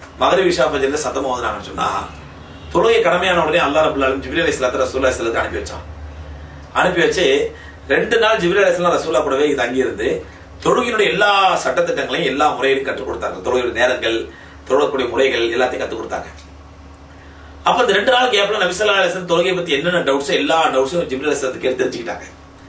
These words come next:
ஆனா இந்த லொஹர், அசர், மக்ரிப், இஷா இந்த மேட்டரை மட்டும் ஜிப்ரீல் அலைஹிஸ்ஸலாம் இப்படிதான் தொழு வச்சாங்க ரசூலுல்லாஹ் கேட்கவே இல்ல. அதை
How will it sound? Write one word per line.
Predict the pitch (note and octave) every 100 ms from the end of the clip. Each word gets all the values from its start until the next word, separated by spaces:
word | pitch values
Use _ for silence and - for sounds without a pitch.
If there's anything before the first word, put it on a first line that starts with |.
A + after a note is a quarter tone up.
| - - - - - - -
ஆனா | E3+ A#3+ B3+
இந்த | G3+
லொஹர், | F3 A3+ C4+ C#4
அசர், | E3 - A#3
மக்ரிப், | G#3 G3 G#3+
இஷா | G3+ G3
இந்த | F3+ E3 F#3
மேட்டரை | F#3 D#3+ F3+
மட்டும் | E3+ -
ஜிப்ரீல் | E3 E3 F#3+
அலைஹிஸ்ஸலாம் | E3+ E3
இப்படிதான் | D3 E3+
தொழு | D#3 F3
வச்சாங்க | E3+ F#3 F3
ரசூலுல்லாஹ் | C#3 C3+ - D3
கேட்கவே | D3+ D#3+ C3+
இல்ல. | -
அதை | -